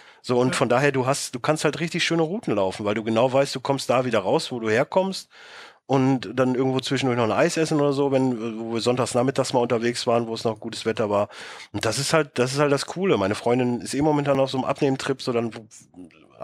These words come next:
Speaker 1: brauche ich sie auch nicht groß motivieren, weil sie halt viel mit der Wii jetzt momentan macht und ich hab gesagt, ja komm, dann installier doch Pokémon Go, dann kannst du auch laufen draußen, ist auch cool.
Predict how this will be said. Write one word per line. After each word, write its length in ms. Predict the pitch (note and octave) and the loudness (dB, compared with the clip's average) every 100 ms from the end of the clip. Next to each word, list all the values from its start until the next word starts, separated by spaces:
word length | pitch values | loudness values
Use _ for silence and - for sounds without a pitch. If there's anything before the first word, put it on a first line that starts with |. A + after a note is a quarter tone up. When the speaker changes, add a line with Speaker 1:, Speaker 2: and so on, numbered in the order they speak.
| F#2 F#2 G#2+ | -8 -10 -4
Speaker 1:
brauche 220 | G#2 C3 | 0 2
ich 80 | C3 | 4
sie 120 | C#3+ | 2
auch 60 | |
nicht 140 | C3+ B2+ | 2 0
groß 260 | C3+ C#3 | 0 0
motivieren, 480 | C3+ A#2 A2 C#3 F3+ - - - - - _ | 0 -2 0 2 2 -2 -16 -16 -18 -20 _
weil 380 | A#2 A#2+ B2+ B2+ | 0 2 2 0
sie 200 | A#2 C3+ | 0 2
halt 140 | B2 | 2
viel 200 | - C3+ | 2 2
mit 140 | B2+ A2+ | 2 2
der 140 | G#2+ | 2
Wii 180 | B2 D#3+ | 0 0
jetzt 180 | D#3 D3+ | 0 2
momentan 320 | C#3+ C#3+ C#3 | 0 2 2
macht 180 | C3+ C3+ | 0 0
und 80 | |
ich 80 | A#2+ | -2
hab 140 | A#2+ - | -2 -4
gesagt, 260 | A#2+ A#2+ | -4 -2
ja 80 | A#2+ | -4
komm, 200 | A2+ C#3 | -2 0
dann 200 | B2+ A2 | 2 0
installier 360 | G#2+ A#2+ B2 C3 | -4 -2 0 2
doch 120 | A#2+ | 2
Pokémon 400 | - B2+ B2 G#2 | 0 -2 0 2
Go, 220 | G#2+ C#3 | 2 2
dann 200 | D3 C3+ | 2 2
kannst 180 | C3 C3 | 0 0
du 40 | |
auch 40 | C3+ | 0
laufen 300 | D3 F3+ A#2 | 0 0 -4
draußen, 340 | F2+ F2 F2+ | -2 -4 -4
ist 140 | F#2+ A#2 | -6 -2
auch 180 | C3+ - | -4 -6
cool. 160 | F#2 F2 | -8 -8